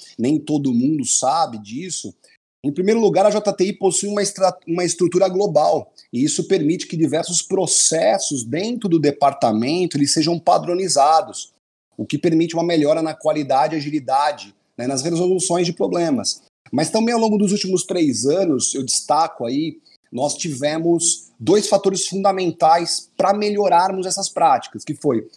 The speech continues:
o alto investimento, né, associado com a vontade da direção da empresa, porque isso é fundamental. Então, ao pensar genuinamente nas pessoas, é, eles procuraram sempre melhorar processos, ampliar benefícios,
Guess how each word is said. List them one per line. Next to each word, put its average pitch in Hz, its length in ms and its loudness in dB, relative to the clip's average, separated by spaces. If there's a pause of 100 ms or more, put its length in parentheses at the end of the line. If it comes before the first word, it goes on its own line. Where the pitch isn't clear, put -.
(120)
o 127 140 4
alto 247 280 2
investimento, 185 760 0 (400)
né, 156 140 -4
associado 180 680 2
com 190 80 2
a 190 40 4
vontade 185 760 -2
da 151 80 0
direção 143 420 -4
da 139 80 -4
empresa, 123 440 -2
porque 151 160 -2
isso 160 120 -2
é - 40 0
fundamental. 233 760 0 (360)
Então, 160 300 2
ao 160 160 4
pensar 175 460 2
genuinamente 175 880 0
nas 143 160 -6
pessoas, 139 880 -2 (260)
é, 139 240 -2
eles 151 200 -2
procuraram 160 500 0
sempre 170 420 -2
melhorar 160 360 2
processos, 143 880 0
ampliar 143 400 -4
benefícios, 139 1120 0